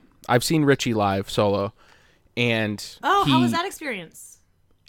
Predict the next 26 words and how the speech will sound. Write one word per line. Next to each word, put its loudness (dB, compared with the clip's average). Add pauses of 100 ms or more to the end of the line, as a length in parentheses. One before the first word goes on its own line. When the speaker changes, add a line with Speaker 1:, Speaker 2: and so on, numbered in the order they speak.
(120)
Speaker 1:
I'm 2
telling 0
you 0
right 2
now, 2
I've 2
seen -2
Marky, 0 (480)
uh, 2 (100)
live. 6
Speaker 2:
You 0
saw -6
Speaker 1:
He, -4 (100)
I've -4
Speaker 2:
C -6
J. -4
Speaker 1:
seen 0
him. -6 (680)
I, 4
I -4
haven't 0
seen -2
C -2
J -2
yet, -2 (180)
um, -2